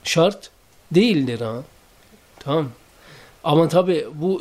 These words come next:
dediğim gibi şey manada değil. Yani kendi dilinde, lügatında ulaşması lazım ki anlayabilsin elbette. Yani orada o lafı, ha, lügatın lafzen de, e, şey ettiği, murad edildiği anlaşılsın. Kema kâle Teala, "Em tehsebu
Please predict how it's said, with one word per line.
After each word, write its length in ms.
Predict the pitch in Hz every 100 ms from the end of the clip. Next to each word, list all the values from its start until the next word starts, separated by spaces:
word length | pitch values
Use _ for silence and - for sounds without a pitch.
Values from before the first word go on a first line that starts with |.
| 147
dediğim 280 | 156 170 175
gibi 200 | 165 151
şey 160 | 160
manada 500 | 156 156 160 160 170
değil. 140 | 214 156
Yani 140 | 123
kendi 340 | - 143 175 156
dilinde, 420 | 151 151 165 190
lügatında 500 | 165 160 156 160 196
ulaşması 540 | 208 170 170 151 185
lazım 320 | 175 170 220
ki 160 | - 151
anlayabilsin 640 | 143 147 143 139 131 220 214
elbette. 480 | 127 117 110 -
Yani 160 | 113 113
orada 340 | 123 120 127 113 - - - -
o 120 | 131
lafı, 220 | 151 143
ha, 140 | 113 143
lügatın 580 | 135 131 135 - 151 117 - - - - _ - - _
lafzen 640 | 135 147 143 131 131 127 131
de, 520 | 139 143 135 127 123
e, 60 | 123
şey 200 | - 135
ettiği, 240 | - 160
murad 340 | 170 135 135 127
edildiği 380 | 117 120 196
anlaşılsın. 640 | 185 135 123 131 113 - 120 - _ _ _ _ _ _ _ _ - - - -
Kema 280 | 170 160 -
kâle 260 | 156 143
Teala, 420 | 135 131 120 156 175
"Em 140 | 160
tehsebu 640 | - 160 - 170 135 170